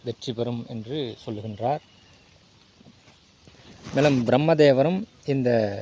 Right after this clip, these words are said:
சத்திய யுகம் பிறந்து விட்டது என்று கூறியதனால இனி வரும் காலங்கள் மிகப்பெரிய மாற்றங்களை இந்த பூமியானது, பூமியில் வாழ்கின்ற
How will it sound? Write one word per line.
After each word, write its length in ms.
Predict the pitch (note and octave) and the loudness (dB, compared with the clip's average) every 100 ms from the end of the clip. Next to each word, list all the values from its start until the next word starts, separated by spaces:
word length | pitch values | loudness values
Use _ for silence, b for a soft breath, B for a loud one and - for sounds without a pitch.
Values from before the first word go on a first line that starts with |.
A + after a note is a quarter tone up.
| A2 - - - - - - | -14 -20 -20 -20 -20 -20 -16
சத்திய 360 | - C3 - D3 | -4 -2 2 2
யுகம் 340 | B2 B2+ A#2 | 2 0 0
பிறந்து 300 | B2 B2+ B2+ | 0 2 0
விட்டது 360 | A2+ - A#2 B2+ | -2 0 2 2
என்று 580 | A2+ G#2+ C3 A#2 G2 - - - - - | 0 0 0 0 -2 -10 -20 -20 -20 -8
கூறியதனால 840 | B2+ C3 C3 A#2 G#2+ G#2+ G#2+ C#3+ A3 - - B B B B B _ _ _ _ _ C#3+ | 0 2 4 4 2 0 0 0 -2 -8 -20 B B B B B _ _ _ _ _ -4
இனி 240 | D#3 D3+ | -2 0
வரும் 400 | C#3 C#3+ D#3 C#3+ | 0 0 -2 -4
காலங்கள் 600 | C3 C3+ C#3+ C3+ C3 F3 - - - - - _ _ _ | -4 -2 -2 -2 -4 -6 -14 -20 -20 -20 -20 _ _ _
மிகப்பெரிய 1040 | - C#3 D#3 F3 - D#3 E3 D#3+ C#3 A2 - - - - _ _ _ _ _ _ _ - A2 | -8 -4 -2 -2 0 0 2 4 2 0 -4 -12 -20 -20 _ _ _ _ _ _ _ -20 -10
மாற்றங்களை 580 | A#2+ C3+ - C3 A#2+ A#2 | -6 -4 -4 -2 -2 -2
இந்த 140 | A2 | -4
பூமியானது, 680 | A2 B2+ B2 A#2 A2+ A2 E3 A#2+ G#2+ - - _ - | -4 -4 -4 -4 -6 -6 -8 -8 -14 -20 -20 _ -10
பூமியில் 480 | B2+ C3+ B2+ A#2 A2 | -6 -4 -2 -4 -6
வாழ்கின்ற 580 | A#2 A#2+ B2+ A#2+ A2+ | -6 -6 -6 -6 -6